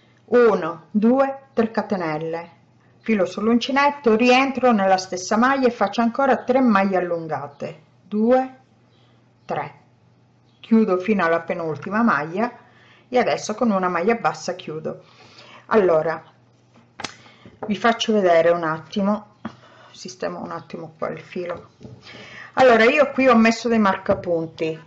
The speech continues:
allontano un attimo così in modo che possiate vedere bene.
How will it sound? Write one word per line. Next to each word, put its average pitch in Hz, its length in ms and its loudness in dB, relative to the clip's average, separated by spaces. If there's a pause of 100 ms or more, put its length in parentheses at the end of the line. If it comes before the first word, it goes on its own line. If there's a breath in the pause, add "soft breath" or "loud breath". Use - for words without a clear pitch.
(640 loud breath)
allontano 196 540 -8
un 208 60 -4
attimo 269 500 -6
così 208 480 -8
in - 680 -20
modo 190 180 -8
che 185 80 -16
possiate - 460 -8
vedere 160 420 -6
bene. - 560 -12